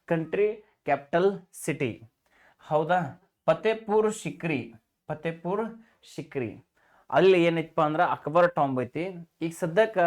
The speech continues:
ಏನಪ್ಪಾ ಅಂತಂದ್ರ ಶಹಜಾನ್ ಟಾಂಬ್ ಎಲ್ಲಿ ಬರ್ತೈತಪ್ಪ ಅಂತಂದ್ರ ಆಗ್ರಾದಾಗ ಬರ್ತೈತಿ. ಅದ್ರ ಇನ್ನೊಂದು ಹೆಸರ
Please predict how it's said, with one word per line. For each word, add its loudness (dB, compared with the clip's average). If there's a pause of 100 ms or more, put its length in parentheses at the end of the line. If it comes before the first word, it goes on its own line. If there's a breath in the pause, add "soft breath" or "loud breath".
(440 loud breath)
ಏನಪ್ಪಾ 0
ಅಂತಂದ್ರ -4
ಶಹಜಾನ್ 2
ಟಾಂಬ್ 2
ಎಲ್ಲಿ 2
ಬರ್ತೈತಪ್ಪ -4
ಅಂತಂದ್ರ -2 (280)
ಆಗ್ರಾದಾಗ -2
ಬರ್ತೈತಿ. -8 (260 soft breath)
ಅದ್ರ -4
ಇನ್ನೊಂದು -4
ಹೆಸರ -4